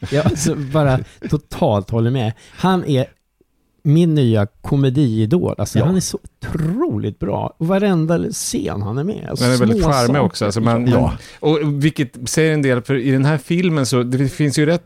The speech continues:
Speaker 3: många gestalter som man blir irriterad på. Alltså, det här är liksom unga, själviska bohemer som
Speaker 2: Ja.
Speaker 3: vill vara coola. Och så kommer den här liksom kampsportsläraren som bara, ja, men, underbart töntig.
Speaker 2: <laughs> Ja.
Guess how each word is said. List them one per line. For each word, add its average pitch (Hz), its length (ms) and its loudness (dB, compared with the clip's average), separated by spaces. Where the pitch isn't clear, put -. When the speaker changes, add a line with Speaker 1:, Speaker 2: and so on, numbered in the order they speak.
Speaker 3:
många 131 540 2
gestalter 110 480 0
som 117 140 -2
man 117 120 2
blir 110 180 0
irriterad 120 640 0
på. 90 160 -10
Alltså, 110 200 -4
det 123 100 0
här 120 140 2
är 113 80 2
liksom 101 320 0
unga, 110 500 2
själviska 101 680 0
bohemer 101 840 0
som 101 360 -2
Speaker 2:
Ja. 117 300 -2
Speaker 3:
vill 110 280 2
vara 101 140 0
coola. 110 480 0
Och - 180 -8
så 135 300 0
kommer 147 300 0
den 131 120 2
här 107 220 0
liksom 101 300 -4
kampsportsläraren 101 960 -2
som 101 160 -4
bara, 101 280 -4
ja, 120 140 -2
men, 127 320 0
underbart 120 680 0
töntig. - 420 -6
Speaker 2:
<laughs> - 120 -2
Ja. 123 300 0